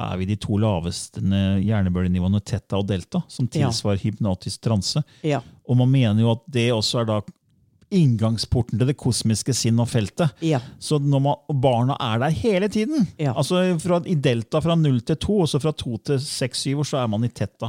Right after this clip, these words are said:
Speaker 2: Og tenk alt barnet lærer på den tida, hva
Speaker 1: Ja.
Speaker 2: det tar inn, og man ser på det, og liksom, og de nye barna nå, fordi at det ligger i fellesbevisstheten, at bruker vi teknologi,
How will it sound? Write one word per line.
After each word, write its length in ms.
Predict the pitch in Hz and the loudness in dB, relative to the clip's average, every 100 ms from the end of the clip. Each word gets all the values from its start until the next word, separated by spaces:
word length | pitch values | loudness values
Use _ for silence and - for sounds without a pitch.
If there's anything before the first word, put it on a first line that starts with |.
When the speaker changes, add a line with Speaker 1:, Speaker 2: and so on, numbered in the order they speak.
| - | -6
Speaker 2:
Og 140 | 185 | -4
tenk 340 | - 254 196 - | -2 -2 -2 -2
alt 240 | 226 185 - | 0 0 0
barnet 320 | 202 180 135 | 0 2 2
lærer 360 | 135 139 156 151 | 2 2 2 0
på 140 | - 127 | -2 -2
den 140 | 120 | -4
tida, 280 | - 123 123 | -4 -6 -6
hva 100 | 131 | -6
Speaker 1:
Ja. 160 | - 190 | 0 2
Speaker 2:
det 160 | 151 | 0
tar 320 | - 156 147 160 | 0 0 2 2
inn, 200 | 117 123 | -2 -2
og 180 | 160 147 | 0 0
man 260 | 139 135 | 0 -2
ser 360 | - - 202 135 | -4 0 2 0
på 200 | - 127 | 0 0
det, 140 | 131 | 2
og 160 | 123 135 | 2 0
liksom, 440 | 143 - 123 113 110 - _ _ - _ - | -2 -2 -2 -4 -8 -20 _ _ -20 _ 0
og 120 | 175 | 2
de 120 | 185 | 2
nye 260 | 185 202 190 | 2 2 2
barna 340 | 151 143 139 | 2 0 0
nå, 280 | 151 202 202 - 165 - 180 175 | 0 0 -2 -6 -16 -10 -6 -2
fordi 400 | - 185 196 185 | 0 0 0 0
at 120 | 127 | 0
det 160 | 185 170 | -2 0
ligger 260 | 185 151 139 | 0 0 -2
i 60 | |
fellesbevisstheten, 1080 | 143 165 127 135 - 123 139 - 139 139 190 | 0 0 0 -2 -2 -2 -2 -2 -4 -2 -2
at 140 | 156 | -2
bruker 500 | - 156 156 180 - | -4 -6 -4 -4 -4
vi 120 | 135 120 | -4 -2
teknologi, 760 | 139 - 143 131 131 214 | -4 -4 -4 -2 -2 -4